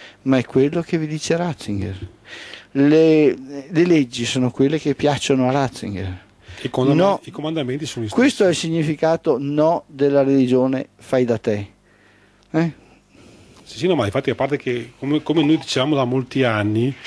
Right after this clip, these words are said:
Speaker 2: vedete che il monoteismo anche qui in Occidente, la Chiesa Cattolica, ma soprattutto i cristiani, stanno cercando di ritornare all'Inquisizione. E questo significa chiaramente che lo scontro futuro, come abbiamo sempre detto, è tra la visione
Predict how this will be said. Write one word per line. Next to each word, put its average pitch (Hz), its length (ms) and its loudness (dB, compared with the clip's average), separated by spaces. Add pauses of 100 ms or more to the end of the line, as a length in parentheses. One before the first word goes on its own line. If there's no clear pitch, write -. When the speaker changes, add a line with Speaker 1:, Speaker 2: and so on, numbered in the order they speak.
(260)
Speaker 2:
vedete 139 320 2
che - 120 -4
il 131 80 4
monoteismo 139 840 2
anche 123 220 0
qui 131 160 -4
in 135 100 2
Occidente, 131 560 0
la 139 100 0
Chiesa 110 280 -4
Cattolica, 135 640 0
ma 110 140 2
soprattutto 123 320 -2
i - 20 -8
cristiani, 135 640 0 (260)
stanno 139 280 0
cercando 147 420 0
di 135 100 2
ritornare 127 360 0
all'Inquisizione. 110 800 0 (260)
E - 80 -20
questo 156 220 2
significa 139 640 0
chiaramente 127 760 0
che 120 320 0 (380)
lo 127 100 0
scontro 143 420 0
futuro, 151 520 2
come 135 180 -2
abbiamo 123 260 2
sempre 110 400 2
detto, 120 480 0
è 123 80 0
tra 123 200 -2
la 120 100 4
visione 117 460 2